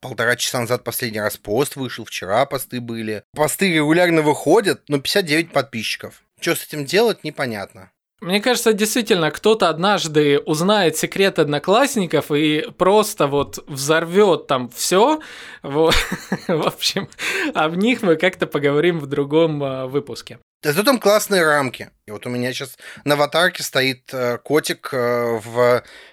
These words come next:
Speaker 1: очках-звёздочках с, э, розовым мехом на шее и надпись «Пофиг на всё, я звезда».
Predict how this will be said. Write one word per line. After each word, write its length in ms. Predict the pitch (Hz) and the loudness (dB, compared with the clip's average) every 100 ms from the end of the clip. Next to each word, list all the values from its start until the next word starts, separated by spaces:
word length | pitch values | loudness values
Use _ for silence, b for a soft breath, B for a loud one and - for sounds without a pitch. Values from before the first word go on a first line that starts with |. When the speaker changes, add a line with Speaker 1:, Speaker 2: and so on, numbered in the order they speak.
| - | -4
Speaker 1:
очках-звёздочках 1120 | 135 - 147 120 127 160 180 - 151 131 - | -2 0 0 0 2 2 2 -2 -2 -4 -6
с, 180 | - - | -4 0
э, 340 | 139 131 131 | 2 4 2
розовым 400 | 131 139 127 131 | 2 0 0 -2
мехом 440 | 127 160 - 160 131 | 0 0 -2 -4 -4
на 140 | 131 | -4
шее 320 | - 135 123 | -2 -2 -2
и 180 | - 123 | -4 -4
надпись 420 | 123 120 - - B B | -2 -4 -6 -12 B B
«Пофиг 320 | - 151 131 143 | -2 -2 -2 -4
на 100 | 135 | -4
всё, 200 | - 165 | 0 0
я 160 | 139 | 0
звезда». 540 | 120 127 117 107 101 | -2 -6 -4 -4 -4